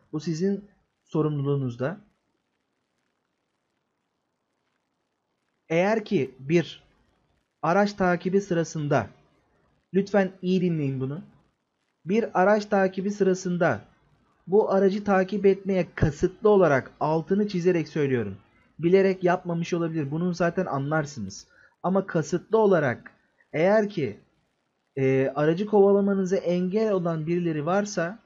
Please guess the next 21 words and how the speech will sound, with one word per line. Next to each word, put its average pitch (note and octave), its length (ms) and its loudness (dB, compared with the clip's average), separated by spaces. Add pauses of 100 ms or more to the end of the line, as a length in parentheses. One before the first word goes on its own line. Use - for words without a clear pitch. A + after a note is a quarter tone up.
(140)
bir D3 220 -4
araç E3 280 -4
varsa, E3+ 500 -4 (580)
o A3+ 200 2
araç G#3 320 0
için F3+ 380 -6 (480)
ehliyetine G#3 720 0
el A3 240 2
koyma F#3 500 0 (300)
ve G3 120 2 (240)
aracı F#3 420 2
trafikten G3+ 640 0 (100)
iki G3 280 -2
günlük G3 440 0
men F#3+ 280 0
etme F3+ 300 -2
hakkına F3+ 480 -2
sahipsiniz. D3 800 -4
Rütbe G3+ 460 -2
fark F#3 360 -4
etmeksizin. F3+ 640 -6